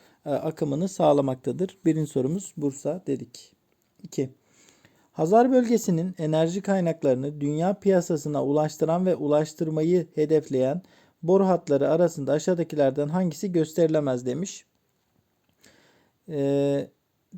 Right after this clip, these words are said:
Tengiz Novorisk petrol boru hattı,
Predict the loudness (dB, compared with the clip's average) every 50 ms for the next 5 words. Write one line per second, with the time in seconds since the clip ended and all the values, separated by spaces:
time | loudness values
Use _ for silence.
0 | -4 0 2 2 2 2 2 2 0 0 -2 -4 0 2 4 6 6 6 6 6
1 | 4 2 0 -6 -16 -20 -20 _ _ _ 0 0 0 2 4 4 4 4 6 6
2 | 6 6 6 4 2 0 0 0 0 2 2 0